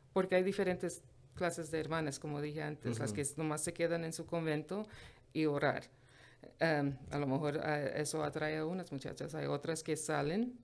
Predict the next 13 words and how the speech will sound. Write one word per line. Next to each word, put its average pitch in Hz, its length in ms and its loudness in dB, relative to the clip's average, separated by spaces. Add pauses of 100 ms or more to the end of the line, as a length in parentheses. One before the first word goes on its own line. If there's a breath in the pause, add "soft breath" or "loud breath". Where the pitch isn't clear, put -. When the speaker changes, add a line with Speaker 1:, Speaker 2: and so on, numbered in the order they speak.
(140)
Speaker 1:
como 151 160 0
nosotros 170 640 0 (100)
salimos 156 560 -2
y, 151 60 -2
y - 360 -4
estamos 190 420 2
en 208 100 4
un 190 100 0
convento, 165 400 0
pero 147 160 -2
salimos 147 400 -2
a 147 80 -6
trabajar, 143 540 -4